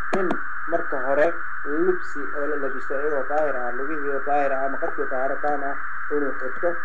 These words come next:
oo uu labisto khuffeynka ayaa la rabaa marka ugu horreysa. Marka labaadna, ee, in qofka uu ahaadaa waxa uu labisanayo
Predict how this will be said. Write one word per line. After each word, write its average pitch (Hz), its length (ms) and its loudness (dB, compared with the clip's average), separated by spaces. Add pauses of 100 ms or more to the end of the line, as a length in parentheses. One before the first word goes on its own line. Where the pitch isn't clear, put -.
(260)
oo 143 60 0
uu 143 200 -2
labisto 131 380 0
khuffeynka 123 520 0 (440)
ayaa 131 240 2
la 117 120 -2
rabaa 117 200 -2
marka 123 240 -2
ugu 123 160 -2
horreysa. 110 400 -2 (1300)
Marka 156 280 0
labaadna, 143 480 0 (800)
ee, 135 220 0 (440)
in 156 220 0
qofka 165 400 0 (380)
uu 147 200 0
ahaadaa 131 640 0
waxa 151 180 0
uu 147 100 2
labisanayo 139 640 2